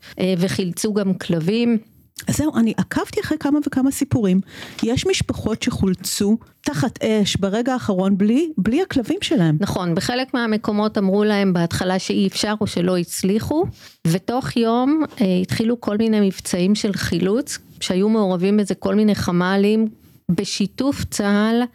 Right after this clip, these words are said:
Speaker 1: אחד הגורמים שהובילו את זה היה ארגון, אה, הווטרינרים לחיות בית, שחילצו יותר מאלף בעלי חיים עד היום. והיה להם רישומים, כמו שלחמאס היה רישומים איפה יש כלבים, גם להם היה רישומים באיזה בתים נשארו כלבים וחתולים,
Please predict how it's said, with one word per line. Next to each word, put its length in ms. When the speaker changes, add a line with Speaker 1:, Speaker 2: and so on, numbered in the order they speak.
Speaker 1:
אחד 260
הגורמים 380
שהובילו 480
את 100
זה 160
היה 280
ארגון, 480
אה, 380
הווטרינרים 760
לחיות 480
בית, 300
שחילצו 460
יותר 280
מאלף 600
בעלי 320
חיים 460
עד 220
היום. 380
והיה 420
להם 280
רישומים, 580
כמו 220
שלחמאס 600
היה 160
רישומים 500
איפה 220
יש 140
כלבים, 380
גם 180
להם 240
היה 180
רישומים 540
באיזה 260
בתים 400
נשארו 380
כלבים 400
וחתולים, 600